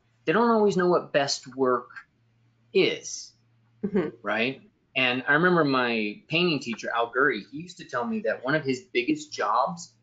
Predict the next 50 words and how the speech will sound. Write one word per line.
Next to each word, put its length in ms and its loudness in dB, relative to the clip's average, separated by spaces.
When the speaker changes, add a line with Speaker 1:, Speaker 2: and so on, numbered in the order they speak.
Speaker 1:
was 180 -4
stopping 880 -2
the 80 -8
students 460 0
before 200 2
they 100 2
screwed 360 2
up, 300 2
right? 260 0
So 160 -4
he 100 0
would 120 2
Speaker 2:
Mm-hmm. 100 -2
Speaker 1:
literally, 340 4
like, 300 -6
run 200 2
around 360 2
the 60 -4
studio 440 0
and 120 -4
he'd 100 -6
be 100 0
like, 260 2
"Done, 240 2
move, 280 -4
done." 240 2
And 120 -4
he 120 -6
would 100 -12
just, 220 -8
like, 260 2
be 120 -2
like, 280 -2
"Don't 240 2
touch 240 -2
that 160 -2
again," 280 -4
Speaker 2:
Mm-hmm. 320 0
Speaker 1:
and 240 0
have 180 -10
us 100 -12
start 280 0
something 280 -4
over, 440 -4
you 100 -10
know, 260 -8
at 80 -14
the 80 -20
same 160 -8
time. 160 -4